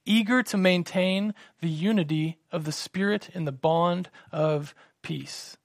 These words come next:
Second thing we see is walking with others. So you walk with Jesus, that's a primary calling, and you're gonna walk with others, that's a primary calling. But you gotta be with Jesus in order to act right with others. <laughs>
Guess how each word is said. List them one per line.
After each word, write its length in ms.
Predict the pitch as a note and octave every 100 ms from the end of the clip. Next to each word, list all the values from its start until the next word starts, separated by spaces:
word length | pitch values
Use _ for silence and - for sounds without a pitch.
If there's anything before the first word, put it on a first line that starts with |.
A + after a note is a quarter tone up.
| _ _
Second 320 | - A#3 A#3+
thing 180 | A#3 A3+
we 80 | A3+
see 320 | - A#3 D3+ - _ _ _ - - _ -
is 100 | D#3+
walking 360 | G#3 C4+ D#4
with 120 | C4+ A3+
others. 520 | D#4 F4 B2 - - _
So 440 | - A3+ G3+ F#3+ C4+
you 140 | A#3
walk 240 | C#4 B3+
with 120 | A#3+ F3
Jesus, 500 | A3+ D4 F#3 G#3+ -
that's 200 | B3+ D#4
a 80 |
primary 640 | G#3 - - A3 G#3 G#3 F#3+
calling, 460 | G#3 G3+ A3 C4+ - -
and 100 | G3+
you're 80 | A3
gonna 140 | C4 G#3+
walk 320 | G#3 A#3 -
with 100 | A3+
others, 300 | B3 C#4 G#3
that's 200 | B3+ C4
a 40 |
primary 500 | A3 G#3+ G3+ G3 F#3
calling. 380 | - G3 F#3 E3 - -
But 220 | G3+ G#3+
you 120 | G#3 A3
gotta 240 | A#3 G3+
be 240 | D#3+ B3+
with 240 | A#3+ B3 F3+
Jesus 500 | F#3 C#4 F3 F3+ - -
in 60 | -
order 240 | G3+ F#3+
to 80 | F3+
act 220 | F#3 F#3
right 200 | F#3 F3+
with 120 | F3 F3+
others. 400 | E3+ B2+ B2+
<laughs> 40 | -